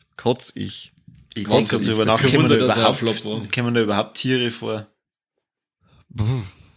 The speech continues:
Speaker 1: Ich weiß
Speaker 2: Ich glaub
Speaker 1: gar nicht
Speaker 2: nicht.
Speaker 1: mehr.
Speaker 2: Keine Ahnung.
Speaker 1: Nein, ich glaub nicht.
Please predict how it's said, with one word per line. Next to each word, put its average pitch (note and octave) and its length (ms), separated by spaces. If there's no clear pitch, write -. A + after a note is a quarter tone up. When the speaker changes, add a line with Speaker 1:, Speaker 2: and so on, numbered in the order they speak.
Speaker 1:
Ich G#2+ 120
weiß G#2+ 200
Speaker 2:
Ich - 40
glaub A2 140
Speaker 1:
gar G#2+ 80
nicht G#2+ 100
Speaker 2:
nicht. G#2 100
Speaker 1:
mehr. - 40
Speaker 2:
Keine G2+ 280
Ahnung. G2 240
Speaker 1:
Nein, A2 300
ich G#2 40
glaub G2 220
nicht. G#2+ 300